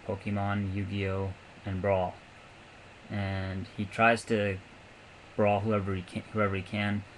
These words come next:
on Pokemon or anything. He'll, he'll play anyone, so he's pretty good at what he does. Check him out if you guys are looking for a good challenge. And also, suggestions are welcome. So what if you guys wanna hear something, let me know. Um,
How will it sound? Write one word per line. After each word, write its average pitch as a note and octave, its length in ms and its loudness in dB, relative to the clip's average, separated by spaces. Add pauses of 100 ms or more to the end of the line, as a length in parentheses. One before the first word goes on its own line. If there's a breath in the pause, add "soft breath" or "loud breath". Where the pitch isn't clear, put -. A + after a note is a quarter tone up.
(460)
on G2+ 260 0
Pokemon G2+ 380 0
or G2+ 100 2
anything. G2 280 0
He'll, G2+ 220 -2
he'll G#2 140 0
play A2 200 0
anyone, F#2 400 -2
so F#2 300 -4 (240 loud breath)
he's A2 100 -10
pretty A2+ 220 2
good A2+ 180 4
at G2+ 160 2
what G#2+ 140 0
he G#2 60 0
does. F#2+ 400 -2 (520)
Check G#2+ 200 -2
him A2 180 2
out G#2+ 260 2 (800)
if - 60 -6
you G#2 60 -2
guys G2+ 200 2
are G2+ 60 0
looking G#2 220 2
for G2 120 -6
a F#2+ 40 -4
good G2 180 -2
challenge. G#2 520 0 (260)
And G2+ 120 -2
also, G#2 640 2 (640)
suggestions A#2 540 2
are A2+ 80 2
welcome. G#2+ 560 2
So G2 180 -2
what F#2+ 160 -2
if G2+ 140 -2 (180)
you A2 80 0
guys G#2+ 220 4
wanna G#2+ 200 2
hear A2+ 140 2
something, A2+ 540 2
let G2+ 180 2
me A2 80 4
know. G#2+ 380 2 (800)
Um, G2 540 2